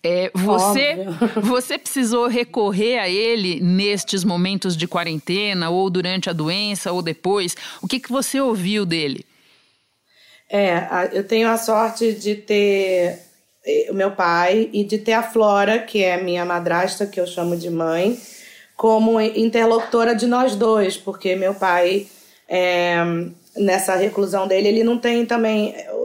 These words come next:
Speaker 2: é, é, ele não, ele não tá, é, nessa conexão tão grande quanto a gente, né? Ele, ele tá contemplativo, mas ele lê jornal, vê as coisas, mas não fica no telefone o dia inteiro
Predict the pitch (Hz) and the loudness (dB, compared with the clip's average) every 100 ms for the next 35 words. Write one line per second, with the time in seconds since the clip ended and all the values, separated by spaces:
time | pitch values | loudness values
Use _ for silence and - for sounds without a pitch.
0 | - 202 - 220 214 220 233 262 262 233 | -2 -2 0 0 0 2 2 2 2 2
1 | 247 254 254 247 262 269 247 226 220 - | 2 0 2 2 4 4 2 0 -2 -12
2 | _ _ _ - 208 208 - - 226 220 | _ _ _ 0 2 4 0 0 2 2
3 | 220 214 226 208 - 220 202 208 240 247 | 0 0 2 2 0 0 2 2 2 2
4 | 220 233 233 226 233 226 220 196 185 175 | 2 2 0 -2 -2 0 0 0 -2 -2
5 | 170 185 185 190 196 - - 175 190 208 | -6 -4 -2 -4 -6 -18 -6 0 2 0
6 | - - 190 196 196 - 190 190 196 196 | -2 -2 0 0 -2 -2 0 0 0 0
7 | 196 196 196 233 254 240 214 214 208 196 | 2 0 0 0 2 2 2 2 2 2
8 | 196 214 185 180 180 185 196 180 180 208 | 4 4 2 0 0 0 2 0 2 2
9 | 185 180 220 226 277 277 233 202 202 196 | 2 2 0 2 0 0 0 0 0 0
10 | 185 - 196 214 208 220 220 202 208 | 0 0 0 0 0 -2 0 2 2